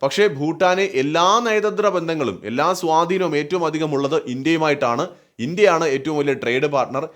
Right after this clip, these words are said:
ഇന്ത്യയുമായിട്ടുള്ള ബന്ധമാണ് ഏറ്റവും പ്രധാനപ്പെട്ടത്. ഇതാണ് അമേരിക്കയെ സ്വാധീനിക്കുന്ന കാര്യം. ഒന്ന്, ചൈനയുമായിട്ട് ഭൂട്ടാൻ അതിർത്തിയുണ്ട്. ഭൂട്ടാനിൽ സ്വാധീനം നേടാൻ പറ്റിക്കഴിഞ്ഞാൽ ചൈനയ്ക്കിട്ട് പണിയാൻ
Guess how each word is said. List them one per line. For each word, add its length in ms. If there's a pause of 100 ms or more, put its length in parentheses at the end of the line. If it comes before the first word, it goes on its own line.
(180)
ഇന്ത്യയുമായിട്ടുള്ള 580
ബന്ധമാണ് 500
ഏറ്റവും 240
പ്രധാനപ്പെട്ടത്. 640 (280)
ഇതാണ് 320
അമേരിക്കയെ 460
സ്വാധീനിക്കുന്ന 600
കാര്യം. 360
ഒന്ന്, 380
ചൈനയുമായിട്ട് 580
ഭൂട്ടാൻ 340
അതിർത്തിയുണ്ട്. 520 (400)
ഭൂട്ടാനിൽ 480
സ്വാധീനം 500
നേടാൻ 260
പറ്റിക്കഴിഞ്ഞാൽ 540
ചൈനയ്ക്കിട്ട് 560
പണിയാൻ 460